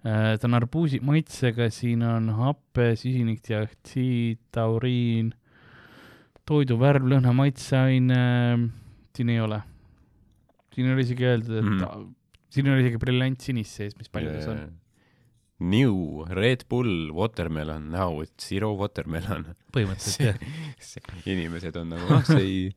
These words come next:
Speaker 2: ei ole loogiline, aga samas väga catchy, vau, proovime seda."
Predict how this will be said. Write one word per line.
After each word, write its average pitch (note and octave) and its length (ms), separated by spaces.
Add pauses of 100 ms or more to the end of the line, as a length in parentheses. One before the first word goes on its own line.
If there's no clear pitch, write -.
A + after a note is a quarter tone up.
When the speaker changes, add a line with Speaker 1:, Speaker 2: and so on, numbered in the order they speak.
(240)
Speaker 2:
ei D3+ 140
ole A2+ 200
loogiline, E2+ 540
aga E2+ 180
samas F#2 320
väga G#2 240
catchy, A2 460
vau, F#2 580 (340)
proovime E2+ 460
seda." E2+ 260